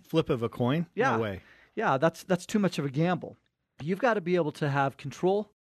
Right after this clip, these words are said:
Speaker 2: You've gotta understand how to have simplicity as, as this comes into retirement, and tax risk, <laughs> Ryan, is number two. And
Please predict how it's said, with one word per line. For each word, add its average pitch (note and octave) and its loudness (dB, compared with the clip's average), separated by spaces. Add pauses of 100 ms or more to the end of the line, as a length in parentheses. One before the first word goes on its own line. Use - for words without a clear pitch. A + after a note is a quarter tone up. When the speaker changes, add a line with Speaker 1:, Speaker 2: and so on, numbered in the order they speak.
(280)
Speaker 2:
You've D#3+ -2
gotta D#3 6
understand C#3+ 0 (380)
how D3 2
to C3+ 0 (100)
have C#3 2
simplicity E3+ 0
as, D3 -2
as D#3 0
this - -2 (140)
comes D#3+ 0
into D3+ -2
retirement, C#3+ 2
and B2+ -4
tax - 0
risk, C3+ -2
<laughs> - -10
Ryan, C#3+ -2 (440)
is D#3+ 4 (100)
number D3+ 0 (220)
two. B2+ 0 (240)
And D3 0